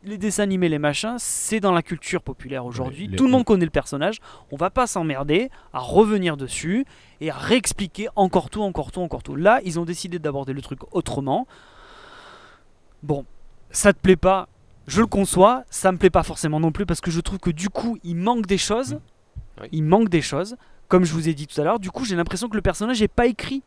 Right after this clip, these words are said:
Speaker 1: et qu'il ne fait que réagir à des situations.
Speaker 3: Parce que
Speaker 1: Et du coup, pour moi,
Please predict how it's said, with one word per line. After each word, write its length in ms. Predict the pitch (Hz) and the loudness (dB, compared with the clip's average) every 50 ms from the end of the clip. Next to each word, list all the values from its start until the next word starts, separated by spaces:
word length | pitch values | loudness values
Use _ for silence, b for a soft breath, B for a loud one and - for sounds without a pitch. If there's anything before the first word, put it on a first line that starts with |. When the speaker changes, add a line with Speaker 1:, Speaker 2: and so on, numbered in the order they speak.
| _ _ | _ _
Speaker 1:
et 120 | - 165 - | -4 -2 -2
qu'il 340 | - 208 226 - 220 185 185 | -2 -4 -8 -4 -2 0 0
ne 100 | 190 175 | 0 0
fait 220 | - - 220 247 | -2 -4 -8 -8
que 140 | - - 202 | -6 -4 -4
réagir 480 | 170 170 170 165 160 151 180 226 208 | -2 -2 -2 -2 -2 -4 -4 -6 -4
à 40 | 196 | -4
des 120 | 165 156 151 | -4 -4 -6
situations. 480 | - 180 165 175 170 156 - - 131 | -6 -8 -6 -6 -6 -6 -6 -10 -12
Speaker 3:
Parce 180 | - - 131 - | -12 -12 -12 -10
que 340 | - - 135 123 117 117 160 | -6 -4 -2 -2 0 2 2
Speaker 1:
Et 60 | 175 | 2
du 140 | 165 190 185 | 4 2 2
coup, 120 | - 262 | 0 2
pour 160 | - 220 196 | 4 4 6
moi, 220 | 196 220 247 262 | 6 6 6 4